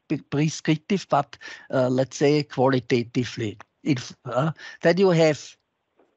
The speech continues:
guidance, risk management issues. That is very important in any of these critical applications like automotive. The standard on treatment of unwanted bias, yeah,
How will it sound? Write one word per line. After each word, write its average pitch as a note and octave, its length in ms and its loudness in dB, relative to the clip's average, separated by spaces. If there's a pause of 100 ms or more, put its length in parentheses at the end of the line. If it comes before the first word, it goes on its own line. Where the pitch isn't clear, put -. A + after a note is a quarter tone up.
(120)
guidance, C3+ 500 -2
risk F#3+ 320 2
management G3+ 680 0
issues. F#3+ 480 -4
That D#3+ 240 0
is D#3 140 -4
very D#3 180 2
important D#3 600 0
in C#3+ 160 0
any F3 300 0
of A#2+ 240 -4
these C#3 240 0 (300)
critical F3 340 2
applications D3+ 640 -2
like B2+ 160 0
automotive. C#3+ 960 -2 (520)
The C#3+ 220 4 (220)
standard E3+ 380 0
on D3+ 160 0
treatment F#3 540 -2
of B2+ 200 -8
unwanted F3+ 720 -2
bias, F3+ 680 -2 (140)
yeah, E3 220 0